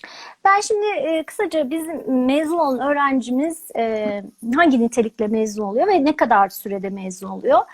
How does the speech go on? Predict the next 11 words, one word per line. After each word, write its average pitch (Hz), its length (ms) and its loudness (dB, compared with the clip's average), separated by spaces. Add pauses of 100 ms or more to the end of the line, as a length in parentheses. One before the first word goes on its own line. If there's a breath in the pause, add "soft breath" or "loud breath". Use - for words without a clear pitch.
(300 loud breath)
E, 254 320 2
ve 330 180 4
bu 370 200 4
süreçte 311 720 2
nasıl, 240 420 -4
e, 196 240 -6
işliyor 196 500 -6
dersler, 202 340 -6
ondan 339 340 -2
kısaca 262 380 -2
bahsedeceğim. 302 680 -2